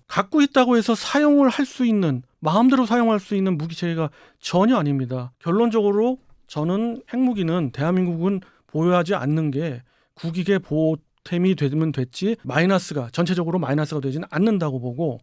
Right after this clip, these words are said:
또한 이거에 대한 대응을 위해서 여러 가지 방안으로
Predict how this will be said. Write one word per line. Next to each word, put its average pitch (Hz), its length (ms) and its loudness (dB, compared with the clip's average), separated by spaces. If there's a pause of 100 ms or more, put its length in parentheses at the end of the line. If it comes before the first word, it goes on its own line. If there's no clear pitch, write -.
또한 233 720 2
이거에 214 340 4
대한 208 200 2
대응을 254 1080 4
위해서 185 480 2 (120)
여러 190 280 2
가지 240 500 0 (180)
방안으로 185 600 0